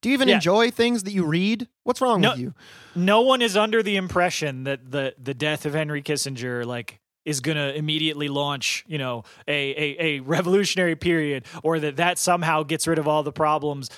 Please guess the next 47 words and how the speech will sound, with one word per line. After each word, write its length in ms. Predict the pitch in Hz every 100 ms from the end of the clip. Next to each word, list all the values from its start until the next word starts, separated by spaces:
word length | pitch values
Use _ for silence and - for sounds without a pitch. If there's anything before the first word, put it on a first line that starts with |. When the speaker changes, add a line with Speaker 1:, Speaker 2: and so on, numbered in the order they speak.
| -
Speaker 2:
of 120 | 151
our 100 | 147
society. 500 | 135 147 143 127 120
We're 120 | 131
just 200 | 147 202
glad 380 | 170 185 190 175
that 140 | 160 160
one 120 | 160
of 120 | 143
the 100 | 165
worst 560 | 123 135 165 180 - -
people 460 | 180 170 156 160
still 320 | - 160 156
living 400 | 151 147 135 127
is 200 | 131 131
not 300 | 135 127 120
alive 380 | 123 117 104 104
anymore. 400 | 104 113 - 220
Speaker 1:
Yeah, 200 | 392 269
it's 160 | 170 -
funny 280 | 294 277 202
when 160 | 180
people 240 | 190 190 185
are 80 | 175
like, 220 | 151 -
"Oh, 140 | 226 170
he 160 | 233
won. 400 | 202 165 208 139
Don't 260 | 135 185 -
you 80 | 185
know 140 | 196
that 120 | 190 147
he 140 | 208
won?" 380 | 139 156 196 226
And 100 | 165
it's 160 | 147 196
like, 200 | 185 170
yeah, 180 | 226
that's 200 | 156 160
why 420 | 139 120 151 190 175
it 140 | 180
was 200 | 165 151
important 420 | 147 170 185 143
that 120 | 139
he 100 | 143
finally 480 | 131 - 147 147 135
died. 480 | 127 156 117 76